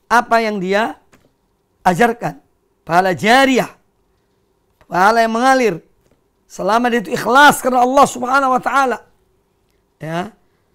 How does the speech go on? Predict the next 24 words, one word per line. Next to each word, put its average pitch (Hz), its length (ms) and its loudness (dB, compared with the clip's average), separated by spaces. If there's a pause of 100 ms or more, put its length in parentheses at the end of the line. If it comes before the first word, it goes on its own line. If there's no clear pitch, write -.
(300)
Dia 196 160 0
mengajarkan 262 640 4
bukan 262 240 0
untuk 262 80 -2
menyombongkan 262 560 2
diri 269 400 -2 (480)
kepada 180 240 -2
murid-muridnya, 254 800 -2 (840)
tapi 165 240 -6
diajarkan 285 720 2
karena 254 320 -2
Allah. 277 320 4 (960)
Ya, 160 280 -16 (200)
diajarkan 220 480 -4
karena 233 480 0 (320)
Allah 214 240 0
Subhanahu 185 400 -6
wa - 80 -10
taala. - 260 -14 (1080)
Maka 277 560 4 (720)
dia 202 240 -2
pun 226 160 -6
mendapatkan, 220 800 -2 (320)
yakni, 185 400 -12